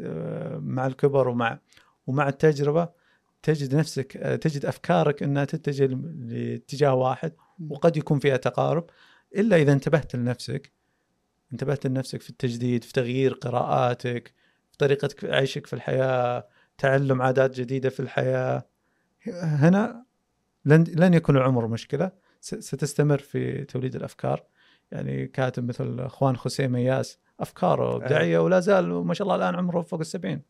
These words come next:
Speaker 2: ما شاء
Speaker 1: على ما أظن. فال-، فالما-، هي يعتمد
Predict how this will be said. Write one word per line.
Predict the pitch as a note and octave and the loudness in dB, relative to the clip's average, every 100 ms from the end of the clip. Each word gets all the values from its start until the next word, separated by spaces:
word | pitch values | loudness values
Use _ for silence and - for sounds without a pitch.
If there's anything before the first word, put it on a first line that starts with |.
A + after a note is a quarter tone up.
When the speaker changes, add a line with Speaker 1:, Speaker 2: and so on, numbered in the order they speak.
| _ | _
Speaker 2:
ما | E3 | -20
شاء | D3+ - | -18 -10
Speaker 1:
على | C#3+ | -8
ما | C3+ | -6
أظن. | B2+ - _ _ _ _ _ | -8 -14 _ _ _ _ _
فال-، | E3+ E3 E3 - D#3 - E3+ - - - - - - - - | 2 4 6 4 2 0 -4 -4 -4 -4 -6 -6 -6 -6 0
فالما-، | E3 E3+ G3+ F3 F#3+ E3+ | 2 4 4 0 -2 -2
هي | D3+ | 0
يعتمد | F#3+ F#3 F3 F#3 | 2 2 2 0